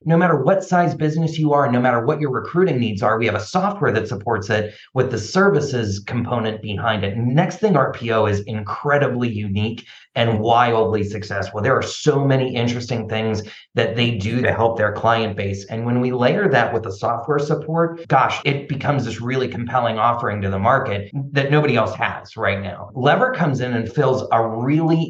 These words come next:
interesting gap for us in that middle market because JobVite is such a strong enterprise level software solution. And Jazz H R is so focused on small businesses and the lower end of middle market. It, Lever really helps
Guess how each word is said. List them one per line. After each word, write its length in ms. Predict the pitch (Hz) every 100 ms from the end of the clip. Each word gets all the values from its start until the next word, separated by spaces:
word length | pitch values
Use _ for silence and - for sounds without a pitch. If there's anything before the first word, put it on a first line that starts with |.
| -
interesting 640 | 123 123 139 135 123 117
gap 340 | 98 104 107 -
for 200 | 113 101
us 180 | 101 -
in 140 | 113
that 220 | 110 110
middle 180 | 113 113
market 400 | 107 104 104 101
because 320 | 104 104 101
JobVite 480 | - 139 165 151 127
is 240 | 107 101 - - _
such 300 | - 170 175
a 40 |
strong 460 | - - 135 131 123
enterprise 680 | 131 139 139 117 113 104 -
level 600 | 123 113 110 113 107 107
software 600 | - - 113 113 113 104
solution. 680 | 98 110 104 98 107 104 - -
And 180 | 120 120
Jazz 300 | 151 170 175
H 200 | 160 151
R 200 | 143 123
is 200 | - -
so 720 | - - 156 147 143 143 135
focused 520 | 127 113 107 104 - -
on 200 | 110 104
small 420 | - 123 113 113
businesses 640 | 113 107 113 101 113 107
and 140 | 107 107
the 60 |
lower 320 | 104 117 117 110
end 160 | 110
of 120 | 101
middle 320 | 104 113 110 110
market. 380 | 110 107 104 107
It, 160 | 110
Lever 400 | 135 139 156 170
really 260 | 147 147 127
helps 340 | 127 127 -